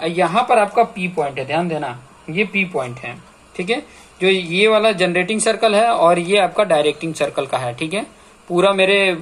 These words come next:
मेरे पास seed तो है नहीं कि मैं पूरा बना लूं, लेकिन जितना है उतने में मैं आपको समझा दूंगा, ठीक है। तो अब क्या करना है कि ये जैसे जितना है ना उसी प्रकार से इसको भी ड्रॉ कर लो। ये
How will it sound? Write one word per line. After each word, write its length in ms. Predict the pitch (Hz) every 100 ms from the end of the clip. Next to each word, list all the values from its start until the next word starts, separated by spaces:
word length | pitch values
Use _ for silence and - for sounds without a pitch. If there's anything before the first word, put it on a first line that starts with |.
| 190
मेरे 220 | 170 180
पास 200 | 190 185
seed 280 | - 185 180
तो 60 | 190
है 140 | 190
नहीं 120 | 214
कि 60 | 214
मैं 160 | 185 180
पूरा 180 | 175 175
बना 220 | 175 165
लूं, 140 | 185 202
लेकिन 260 | 160 175
जितना 280 | 156 170 190
है 140 | 180
उतने 220 | 185 165 170
में 120 | 165
मैं 140 | 160
आपको 280 | 147 - 185
समझा 320 | 160 135 135
दूंगा, 260 | 127 123 123
ठीक 200 | 127 190
है। 120 | 233 - - - - - - - - - - - - - - -
तो 80 | 156
अब 240 | 208 -
क्या 140 | 226 247
करना 320 | 220 185 180
है 280 | 180 214 240
कि 160 | - 202
ये 320 | 196 190 220
जैसे 320 | 196 196 196 196
जितना 300 | 180 196 190
है 160 | 180
ना 140 | 196 196
उसी 260 | 202 180 190
प्रकार 280 | 180 180
से 140 | 175 180
इसको 220 | 160 185
भी 100 | 180
ड्रॉ 200 | 165 165
कर 120 | 160 151
लो। 200 | 151 156 - - - -
ये 480 | 151 156 160 156